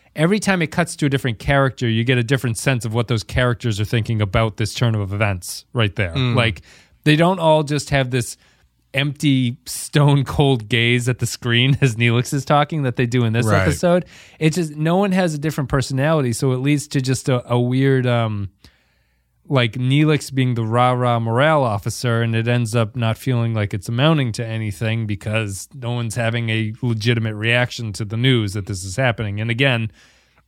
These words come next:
Speaker 1: because it's a Neelix episode, Tom Paris's farewell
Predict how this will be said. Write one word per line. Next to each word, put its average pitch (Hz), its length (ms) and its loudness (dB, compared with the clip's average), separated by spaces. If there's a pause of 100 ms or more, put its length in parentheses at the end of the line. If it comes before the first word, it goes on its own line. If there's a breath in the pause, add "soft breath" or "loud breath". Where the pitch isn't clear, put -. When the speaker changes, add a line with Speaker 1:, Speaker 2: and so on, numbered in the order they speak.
(120)
Speaker 1:
because 131 300 0
it's 117 140 -4
a 131 40 0
Neelix 135 420 2
episode, 104 580 -2 (380 loud breath)
Tom 147 200 2
Paris's 135 460 0
farewell 120 640 2